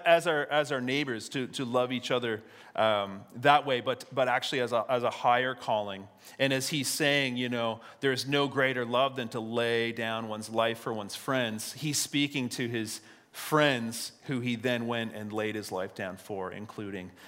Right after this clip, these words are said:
us. And so this is a high calling that he, he leaves his disciples with, and then we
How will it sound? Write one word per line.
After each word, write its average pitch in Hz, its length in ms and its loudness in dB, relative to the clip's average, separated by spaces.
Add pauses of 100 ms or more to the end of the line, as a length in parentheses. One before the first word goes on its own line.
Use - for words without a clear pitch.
(180)
us. 95 320 2
And 110 120 -6
so 120 160 -2
this 113 220 -2
is 117 120 -6
a 101 60 0
high 110 260 4
calling 117 500 -2
that 107 160 -4
he, 104 180 -8 (180)
he 113 180 -6
leaves 113 540 -4 (160)
his 107 200 -6
disciples 110 600 0
with, 101 280 -6
and 104 120 -4
then 107 240 -4
we 110 340 -2